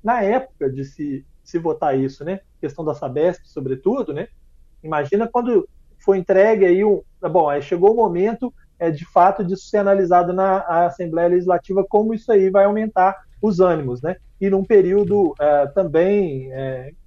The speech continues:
conturbado, porque quanto mais próximo das eleições você fica, é, mais difícil é pros deputados agirem com relação às prefeituras, ao, aos eleitores. É bom lembrar que sexta-feira temos, é, dia seis de outubro, um ano para as eleições municipais.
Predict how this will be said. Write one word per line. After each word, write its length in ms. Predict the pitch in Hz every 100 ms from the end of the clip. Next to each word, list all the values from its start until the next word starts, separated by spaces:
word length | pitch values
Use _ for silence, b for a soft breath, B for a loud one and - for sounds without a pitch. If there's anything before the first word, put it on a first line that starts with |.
| -
conturbado, 600 | 160 160 202 160 180 190
porque 280 | 214 - 180 -
quanto 220 | 190 180
mais 180 | 175 175
próximo 400 | - 170 175 175
das 160 | 170 160
eleições 400 | 170 170 180 175
você 220 | 185 220
fica, 360 | 214 208 233 240 - _ _
é, 280 | 151 165 165
mais 280 | 160 175 190
difícil 400 | 175 196 185 196
é 40 |
pros 180 | 190 185
deputados 800 | 185 185 - 196 202 202 220 _ b b -
agirem 640 | 170 135 202 196 190 190 _ _ -
com 60 |
relação 340 | 165 170 147 170
às 60 |
prefeituras, 920 | - 156 143 135 180 214 208 180 160 151
ao, 280 | 156 160 156
aos 220 | 156 160
eleitores. 500 | 170 165 151 131 123
É 60 |
bom 120 | 131 147
lembrar 260 | 147 156
que 80 | 156
sexta-feira 540 | 156 151 170 165 175
temos, 360 | 175 175 190 - _ _ _ _
é, 400 | 143 156 151 131
dia 160 | 127 147
seis 640 | - 190 220 196 139 _ _
de 80 | 143
outubro, 480 | 143 214 254 220 220
um 140 | 294 247
ano 280 | 226 240
para 140 | 233 202
as 60 |
eleições 360 | 196 196 - 190
municipais. 640 | 190 196 226 - 131 -